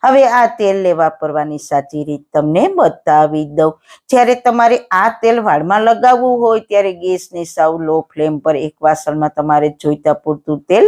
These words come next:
લઈ લેવાનું. આ તેલને સહેજ એવું હુંફાળું ગરમ કરવાનું છે. સહેજ હુંફાળું ગરમ થશે ને એટલે તેમાં રહેલું એરંડિયું છે તે થીક લાગતું હતું તે હવે પતલું થઈ જશે. પછી તેલને તરત જ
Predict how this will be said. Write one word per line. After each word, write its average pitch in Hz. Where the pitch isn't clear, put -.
લઈ 151
લેવાનું. 156
આ 226
તેલને 226
સહેજ 175
એવું 156
હુંફાળું 151
ગરમ 165
કરવાનું 160
છે. 165
સહેજ 180
હુંફાળું 208
ગરમ 214
થશે 233
ને 226
એટલે 196
તેમાં 170
રહેલું 160
એરંડિયું 156
છે 151
તે 156
થીક 180
લાગતું 156
હતું 151
તે 156
હવે 151
પતલું 175
થઈ 151
જશે. 156
પછી 262
તેલને 220
તરત 170
જ 160